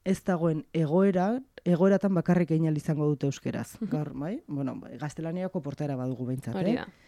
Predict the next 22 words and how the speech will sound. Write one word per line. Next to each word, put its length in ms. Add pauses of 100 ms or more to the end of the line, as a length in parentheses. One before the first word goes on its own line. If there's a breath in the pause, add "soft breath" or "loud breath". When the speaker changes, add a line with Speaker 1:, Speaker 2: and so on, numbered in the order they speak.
(300 loud breath)
Speaker 1:
Baina 360 (540)
horrek 240
esan 240
nahi 120
du 200
hamaikatik 760
lau 460
elkarrizketatan 960
bakarrik 640 (140)
izango 440
genukeela 380
posible 560
euskaraz 500
aritzea. 440
Speaker 2:
Mhm. 60 (440)
Gainerakoetan 600
eragina 460
egongo 240
litzateke 480
eta 160
erdararen 480
presentzia 580